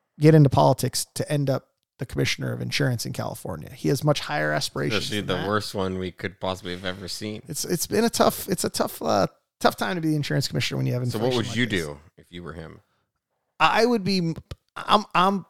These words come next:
Speaker 1: I'd be on the side of, like, letting the businesses run themselves. Like, in reality, what should happen is, is, like, let everybody charge what they wanna charge.
Speaker 2: Yep,
Speaker 1: Like,
Speaker 2: yep.
Speaker 1: have them prove why. Like, they can't just gouge people.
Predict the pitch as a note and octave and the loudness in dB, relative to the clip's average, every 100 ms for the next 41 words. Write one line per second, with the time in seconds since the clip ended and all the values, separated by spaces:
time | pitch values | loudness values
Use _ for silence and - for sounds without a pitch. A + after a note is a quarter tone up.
0 | - F3 F#3+ F#3+ F3+ - D3 D3 C#3 B2 | 2 4 4 2 2 0 -2 -2 -4 -2
1 | C3+ D3 C#3+ C3 C#3 C#3+ - C#3+ C#3 C3 | 6 8 10 10 8 6 4 4 4 4
2 | A#2+ C3+ D#3 F#3 F3+ F3+ G3+ B3+ B3 E3+ | 4 4 6 8 8 6 4 2 2 2
3 | D3+ - D3 F3+ D3+ C3+ A#2+ C3 C3 F3 | 2 0 0 0 0 0 0 0 6 10
4 | A3+ A#3+ C4 - F3 E3+ E3 D#3 D3 C3+ | 10 10 4 0 2 4 4 6 6 6
5 | C3+ F2+ F2+ A2+ - E2 F2+ - G3 B3+ | 4 2 2 2 0 -2 -6 0 0 2
6 | D4 - B3 D#3 C#3+ A#2 - - - D3+ | 0 0 0 0 -2 -2 -8 -10 -2 0
7 | F#3 A3 F#3+ A#2+ C#3 B2 G#2+ B2 F2+ - | 2 2 2 2 0 0 -2 -4 -6 -12